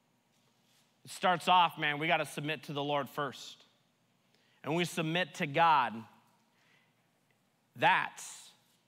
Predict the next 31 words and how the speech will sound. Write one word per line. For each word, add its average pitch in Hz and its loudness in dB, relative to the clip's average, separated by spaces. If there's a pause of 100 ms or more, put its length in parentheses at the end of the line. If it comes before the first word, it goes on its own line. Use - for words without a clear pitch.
(240)
when 135 -8
we're 135 -2
able 135 -2
to 127 -6
resist 120 -8
the 110 -12
devil. 98 -10 (1120)
See, - -4
I 170 2
tried 190 2
to 175 -2
resist 156 -4
the 160 -12
devil 151 0
on 143 0
my 135 0
own, 147 0 (880)
and 123 -12
guess 147 -2
what? 147 2 (360)
I 139 2
always 135 0
lost. - -4 (2000)
I 151 -4
tried 175 2
white 165 2
knuckling 156 -2
it, 117 -8 (160)
I 139 0
always 127 0
lost. - -6